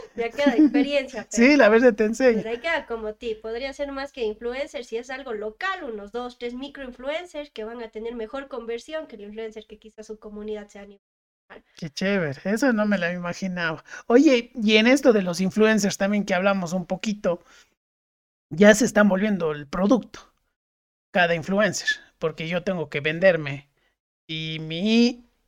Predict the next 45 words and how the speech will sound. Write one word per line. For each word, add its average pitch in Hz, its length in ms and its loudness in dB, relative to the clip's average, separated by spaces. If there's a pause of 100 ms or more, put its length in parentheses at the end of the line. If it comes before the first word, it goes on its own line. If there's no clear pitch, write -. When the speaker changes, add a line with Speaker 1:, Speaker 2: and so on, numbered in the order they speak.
Speaker 1:
Claro, 285 340 -12
Speaker 2:
imagen 208 640 6
Speaker 1:
tiene - 20 0
Speaker 2:
es, 214 180 2
es 196 140 -2
el 185 120 -6
Speaker 1:
manager 196 80 -4
incluso. 208 240 4
Speaker 2:
producto, 208 260 0
exacto. 208 640 2 (560)
Llegas 233 360 10
al 214 160 8
punto 240 320 6
de 180 120 -2
decirte 208 540 2
que 170 120 -4
debes 202 260 0
también 202 260 2
ya 202 180 6
tener 208 320 0
tu 180 160 -12
propio 160 720 -4
marketing 233 520 4 (680)
y 190 80 0
Speaker 1:
Claro. - 20 2
Speaker 2:
manejarte 196 580 6
por 170 200 0
ahí. 220 360 6 (340)
Oye, 233 220 8
¿hasta 220 220 2
qué 294 120 0
punto 320 320 2
es 302 120 -2
que 208 160 -2
ya 233 160 6
vamos 254 320 6
a 214 80 6
ir 262 260 2
que 180 340 -4
los 175 340 -2
humanos 240 1000 8 (400)
vamos 202 300 2
a 180 80 -2
ser 208 340 2
la, 151 640 -4